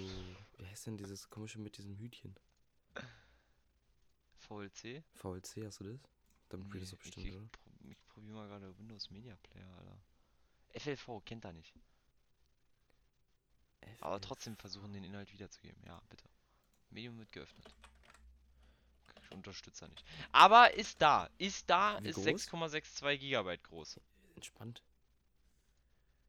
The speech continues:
Speaker 2: Das ist ja billig.
Speaker 1: Billig.
Speaker 2: Das ist ja billig.
Speaker 1: F L V Converter online.
Speaker 2: <laughs>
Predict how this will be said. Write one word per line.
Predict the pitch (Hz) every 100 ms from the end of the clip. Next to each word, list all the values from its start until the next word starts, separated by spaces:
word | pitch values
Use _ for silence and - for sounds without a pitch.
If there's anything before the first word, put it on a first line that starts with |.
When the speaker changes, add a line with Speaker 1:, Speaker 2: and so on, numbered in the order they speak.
| - - _ _
Speaker 2:
Das | -
ist | -
ja | 90
billig. | 95 104 80 - - - _ - - _ _
Speaker 1:
Billig. | - - - - - - - _ _ _ - - - -
Speaker 2:
Das | 101 104
ist | -
ja |
billig. | 107 104
Speaker 1:
F | -
L | 104 120
V | - 92
Converter | 98 92 90 98 101 101 98 -
online. | 101 110 98 92 - - - - - - - - - - - - - - - _ _ - - -
Speaker 2:
<laughs> | 214 -